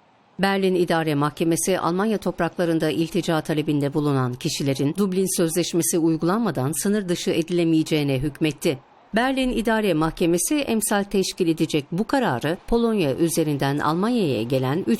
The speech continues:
Somalili'nin açtığı davada verdi. Frankfurt kentindeki tren istasyonunda dokuz Mayıs'ta iltica başvurusu yapan Somalili sığınmacılar aynı gün Polonya'ya geri gönderilmişti. Federal polis bu işlemi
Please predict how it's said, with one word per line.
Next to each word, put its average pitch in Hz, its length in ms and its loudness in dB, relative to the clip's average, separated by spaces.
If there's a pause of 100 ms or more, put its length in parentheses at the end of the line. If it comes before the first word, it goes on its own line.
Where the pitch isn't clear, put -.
(120)
Somalili'nin 180 760 2
açtığı 185 540 0
davada 165 640 0
verdi. 143 500 -2 (420)
Frankfurt 160 540 0
kentindeki 160 600 0
tren 185 260 0
istasyonunda 147 920 0
dokuz 220 340 -2
Mayıs'ta 147 420 0
iltica 196 600 -2
başvurusu 156 520 -2
yapan 139 360 0
Somalili 196 680 0
sığınmacılar 135 760 0 (120)
aynı 240 280 2
gün 202 240 0
Polonya'ya 202 600 2
geri 170 260 0
gönderilmişti. 147 880 0 (340)
Federal 139 460 -2
polis 147 240 2 (140)
bu 208 180 0
işlemi 165 540 0